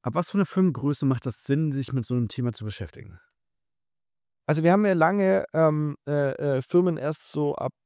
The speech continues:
Speaker 2: ab zwanzig Mitarbeiter an die Hand genommen, bis wir irgendwann gemerkt haben, dass das auch bei kleineren Unternehmen, die eigentlich einen riesen Bedarf haben, weil da fehlt gerade erst die Zeit. Also t-, gerade wenn du klein hast, hast du ganz, ganz viel. Prinzipiell, ab wann macht das Sinn? Ähm,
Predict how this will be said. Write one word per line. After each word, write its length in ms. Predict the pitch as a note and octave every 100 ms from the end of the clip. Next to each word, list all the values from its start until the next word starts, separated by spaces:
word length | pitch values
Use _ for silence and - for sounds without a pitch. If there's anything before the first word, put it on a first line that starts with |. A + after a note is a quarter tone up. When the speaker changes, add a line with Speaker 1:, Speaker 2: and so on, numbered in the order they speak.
| -
Speaker 2:
ab 140 | B2+
zwanzig 440 | - C#3+ D3 C3+ B2
Mitarbeiter 500 | D3+ F3 E3+ F3 D#3+
an 100 | D#3
die 120 | D3+
Hand 180 | D#3+ D#3
genommen, 300 | D#3+ D#3 D#3
bis 160 | C#3
wir 60 | C3
irgendwann 260 | C3 C3+ C3
gemerkt 320 | B2+ C#3 -
haben, 320 | C3+ C3+ B2+
dass 340 | B2 - - -
das 180 | B2+ A2+
auch 160 | B2
bei 100 | A#2+
kleineren 420 | A#2 A#2+ B2+ C#3 C3+
Unternehmen, 320 | B2+ B2+ C3
die 80 | A#2+
eigentlich 120 | A#2+
einen 100 | A2+
riesen 220 | C3+ C3
Bedarf 300 | B2 B2 C#3
haben, 140 | D3
weil 120 | C3 B2
da 160 | B2 C3
fehlt 320 | - D3 C#3
gerade 300 | - B2+ B2+
erst 260 | A#2+ B2 A#2+
die 80 |
Zeit. 520 | A2+ B2 A#2+ F3 - - -
Also 280 | A#2+ A2
t-, 380 | - - _ - -
gerade 280 | - B2
wenn 80 | B2
du 80 | A#2+
klein 200 | A2+ B2
hast, 120 | B2+
hast 140 | B2 A#2
du 60 |
ganz, 260 | A2+ A#2 -
ganz 200 | A#2 A2
viel. 380 | - C3+ E3 F#3 - - -
Prinzipiell, 460 | D3 D3 C#3+ C#3 C3+
ab 100 | B2+
wann 160 | A#2+ C3
macht 240 | C3+ -
das 140 | A2+ G#2
Sinn? 340 | C3 E3+ F#3+ - - _ -
Ähm, 400 | B2+ C3 C3 C3